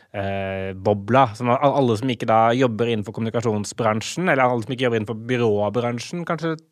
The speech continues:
til og med, og til og med enkelte da innenfor byråbransjen, er veldig skeptisk til hva First House egentlig driver med, eh, og, og, og det med at de har hemmelige kundelister og sånn, eh, har vært en diskusjon før, og nå kommer den litt opp igjen da med Tor Mikkel Wara.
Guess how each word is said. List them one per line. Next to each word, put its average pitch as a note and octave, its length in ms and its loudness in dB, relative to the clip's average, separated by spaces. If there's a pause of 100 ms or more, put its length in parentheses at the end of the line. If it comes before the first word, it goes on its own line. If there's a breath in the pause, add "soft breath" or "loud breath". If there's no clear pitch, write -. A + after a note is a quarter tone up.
(340)
til E3+ 140 -2
og E3+ 60 0
med, G#3 120 4
og F3+ 120 2
til C#3 100 -2
og C3+ 60 -2
med B2 180 -2
enkelte B2 260 -6
da B2 140 0
innenfor A#2 340 -2
byråbransjen, A2+ 640 -2 (300 loud breath)
er B2 120 4
veldig A#2+ 180 -2
skeptisk G#2+ 440 -6
til A2+ 120 -4
hva G#2 160 2
First G#2 220 -2
House G#2+ 180 -2
egentlig G#2 280 -6
driver G2+ 220 -2
med, D#3 260 2 (380 loud breath)
eh, G#2 600 2
og, G#2+ 240 0
og, A2 240 0
og A2 460 -2
det G#2+ 180 2
med G#2+ 160 -4
at F#2+ 100 -6
de A#2+ 80 -4
har G#2+ 160 2
hemmelige A2 400 0
kundelister A2 480 -2
og G#2+ 80 -4
sånn, A#2+ 280 0 (340 loud breath)
eh, G#2 240 -2
har G#2 100 0
vært G#2 320 -4
en A2 100 -6
diskusjon A2 800 -6
før, D#3+ 360 2
og B2 60 2
nå A2 120 0
kommer A2 220 -2
den G#2+ 100 -2
litt G2+ 80 -6
opp A2 160 -8
igjen A2+ 240 -2
da G#2 160 0
med G2+ 300 -4
Tor A#2 100 -10
Mikkel A2 260 -8
Wara. A2+ 280 2